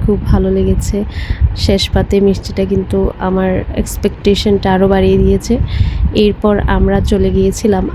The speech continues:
আড়ংয়ে, যেহেতু বরমশাই আর ছেলের এখনও পাঞ্জাবি কেনা হয়নি, তাই আড়ংয়ে গিয়েছিলাম ওদের পাঞ্জাবি কালেকশনটা দেখার জন্য। আর তোমরা তো জানো আড়ংয়ের ভিতরে ভিডিও করা অ্যালাউ নয়,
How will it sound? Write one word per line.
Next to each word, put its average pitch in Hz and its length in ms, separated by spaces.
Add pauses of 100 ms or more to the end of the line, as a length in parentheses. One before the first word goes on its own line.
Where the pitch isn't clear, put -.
(100)
আড়ংয়ে, 190 460
যেহেতু 196 420 (540)
বরমশাই 190 640 (260)
আর 185 100 (400)
ছেলের 190 360 (200)
এখনও 220 280 (100)
পাঞ্জাবি 202 400
কেনা 196 280 (100)
হয়নি, 185 300 (380)
তাই 196 160 (240)
আড়ংয়ে 196 380
গিয়েছিলাম 202 560 (320)
ওদের 202 220 (120)
পাঞ্জাবি 190 500
কালেকশনটা 190 560 (120)
দেখার 185 380
জন্য। 190 220 (800)
আর 226 80 (180)
তোমরা 196 360
তো 226 60 (120)
জানো 196 220 (220)
আড়ংয়ের 208 360 (100)
ভিতরে 208 400 (500)
ভিডিও 214 300 (120)
করা 196 240 (140)
অ্যালাউ 196 360 (200)
নয়, 190 200